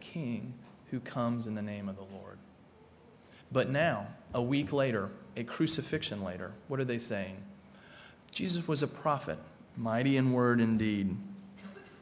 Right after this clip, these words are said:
They go on and say what happens. "The chief priests, the rulers delivered him up, crucified him."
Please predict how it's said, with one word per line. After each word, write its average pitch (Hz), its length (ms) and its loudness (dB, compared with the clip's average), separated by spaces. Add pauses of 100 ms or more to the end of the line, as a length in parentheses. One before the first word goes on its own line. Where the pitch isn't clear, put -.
(300)
They 139 100 2
go 139 140 10
on 139 120 10
and 131 100 8
say 143 120 8
what 131 180 8
happens. 131 360 8
"The 135 100 2
chief 175 280 6
priests, 175 320 8
the 147 80 8
rulers 151 380 10
delivered 151 400 6
him 156 100 8
up, 147 300 8
crucified 165 560 4
him." 156 160 2